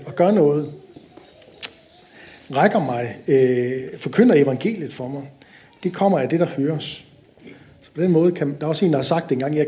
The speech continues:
jeg tror måske, det er Søren Kierkegaard, god gammel Søren Kierkegaard med, med rødder herude fra Sæding, ikke også? Øh, hvor hans far kom fra. Jeg tror, det er ham, der har sagt, at det vigtigste organ, mennesket har i forhold til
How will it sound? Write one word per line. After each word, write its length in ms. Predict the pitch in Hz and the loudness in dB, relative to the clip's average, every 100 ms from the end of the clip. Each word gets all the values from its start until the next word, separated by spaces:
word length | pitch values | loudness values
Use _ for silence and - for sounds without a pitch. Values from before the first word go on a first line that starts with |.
| 151 - | -4 -10
jeg 80 | |
tror 260 | 151 240 214 | -8 -2 -2
måske, 280 | 170 - 202 | -2 -2 -2
det 80 | 165 | 0
er 60 | |
Søren 260 | 156 160 156 | 0 0 0
Kierkegaard, 580 | 175 220 220 160 135 117 | 4 4 2 -2 -2 0
god 120 | 180 | 0
gammel 220 | 170 180 | 0 0
Søren 200 | 175 139 | 0 -2
Kierkegaard 500 | 139 185 185 139 120 | 2 2 2 -2 -2
med, 180 | 123 123 139 - - - - - | -6 -8 -10 -18 -20 -20 -20 -16
med 280 | - 143 139 | -2 2 4
rødder 220 | 151 180 | 6 6
herude 240 | 135 139 156 | 6 2 2
fra 100 | - | 0
Sæding, 420 | - 160 185 196 | 2 6 6 6
ikke 160 | 127 117 | 2 -4
også? 320 | 120 - - - - - - - | -10 -12 -12 -18 -20 -20 -20 -6
Øh, 200 | 139 135 | 0 2
hvor 100 | 127 | 2
hans 180 | 120 127 | 0 -2
far 220 | 147 151 | 0 2
kom 240 | 170 160 156 | 0 -2 -6
fra. 120 | 143 | -6
Jeg 80 | 147 | -2
tror, 160 | 226 | 2
det 60 | 175 | 2
er 40 | |
ham, 140 | 175 226 | 2 2
der 80 | |
har 60 | 160 | 0
sagt, 320 | - 156 165 | 0 0 -2
at 160 | 156 120 | -6 -2
det 160 | 151 | 0
vigtigste 360 | 165 175 170 - | 0 0 -4 -4
organ, 480 | 127 120 165 151 123 | -4 2 4 4 2
mennesket 380 | 127 151 151 131 | -2 -2 -4 -6
har 200 | 147 127 | -4 -4
i 60 | |
forhold 220 | 120 139 | -4 -4
til 120 | 143 | -4